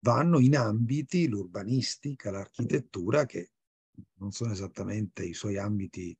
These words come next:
diciamo, di, di partenza. E quindi questa eredità che è stata viva nel, nel corso del Novecento e che conte-, continua, dopo la sua scomparsa, che continua a essere in qualche modo presente adesso,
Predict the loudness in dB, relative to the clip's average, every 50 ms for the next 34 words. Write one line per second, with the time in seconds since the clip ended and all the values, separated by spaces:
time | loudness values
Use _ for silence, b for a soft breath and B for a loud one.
0 | _ _ _ _ _ -16 -12 -8 -6 -6 -6 -6 -6 -8 -8 -8 -10 b b b
1 | b b b -8 -4 -4 -4 -6 2 2 4 4 4 0 -4 -12 -12 -12 -10 -10
2 | -10 -12 -12 -10 -8 -10 -8 -4 0 0 2 2 2 2 0 2 2 4 4 4
3 | 4 4 2 2 0 0 4 4 4 4 2 b b b b b _ -2 0 0
4 | 0 0 -2 -2 -4 0 4 6 6 6 6 4 2 2 4 4 4 4 4 2
5 | 0 -2 -6 _ _ _ _ _ _ _ _ _ -8 -4 -4 -2 -2 -4 -4 -4
6 | -4 -4 -4 -4 -6 -8 -10 -12 _ 0 0 0 0 0 -2 -4 -2 -2 -2 0
7 | 2 4 4 4 6 6 6 6 6 6 4 4 4 2 -4 -2 -2 -4 -2 0
8 | -2 -2 -2 -4 -6 -4 -4 -4 -2 4 4 6 6 6 2 -2 0 0 0 0
9 | 0 -4 -4 -6 -6 -4 -2 -2 -2 2 2 0 0 2 0 -2 -2 -2 -4 -6
10 | -8 -2 0 2 4 4 6 4 4 2 2 -2 -2 -4 -6 -4 -4 -6 -4 -2
11 | 0 4 4 4 4 2 4 4 4 4 4 2 -4 -8 -8 -10 -4 4 6 6
12 | 6 6 _ _ _ _ _ _ -10 -4 4 6 6 6 6 4 -2 -6 -8 -8
13 | -10 -12 -14 -14